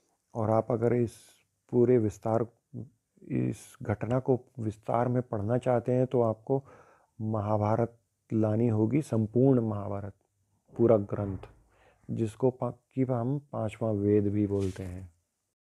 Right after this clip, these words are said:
तो अब बात करते हैं पुनः इन शरीरों की, इन कपड़ों की, शरीर रूपी कपड़ों की, कि ये कैसे ख़त्म होंगे।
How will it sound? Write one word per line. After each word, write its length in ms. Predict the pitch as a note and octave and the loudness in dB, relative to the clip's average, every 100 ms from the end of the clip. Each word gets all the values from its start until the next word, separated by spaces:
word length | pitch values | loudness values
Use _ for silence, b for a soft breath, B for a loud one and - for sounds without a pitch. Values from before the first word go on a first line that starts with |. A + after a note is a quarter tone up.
| _ | _
तो 100 | C3+ | -12
अब 200 | C#3 C3+ | -8 -6
बात 280 | A#2+ B2 B2+ | -2 -2 -2
करते 300 | B2+ A#2 B2+ | -2 -2 -2
हैं 200 | B2+ C#3+ | -2 0
पुनः 260 | B2 A#2+ A#2 | 0 2 2
इन 240 | A#2 A#2 | 4 2
शरीरों 460 | - G#2+ G2+ G2 F#2+ | 2 2 2 2 -2
की, 240 | A2 - - | -6 -10 -6
इन 140 | A#2 | -4
कपड़ों 380 | A2 G#2 G#2 G2 | -2 -2 -2 -4
की, 240 | - G2 - _ | -4 -8 -8 _
शरीर 280 | A2+ A2+ A2+ | 0 4 4
रूपी 260 | G#2 G2+ A2 | 2 -2 -6
कपड़ों 380 | G#2+ G#2+ G#2 | -6 -6 -6
की, 180 | G2 G#2+ | -6 -10
कि 580 | F#2+ _ _ - C#3 C3 | -12 _ _ -4 2 6
ये 80 | C#3 | 4
कैसे 320 | C3+ A2+ A#2 | 4 -2 -4
ख़त्म 280 | - G#2 G2+ | -6 -8 -8
होंगे। 360 | G2 G2 G2 | -8 -8 -10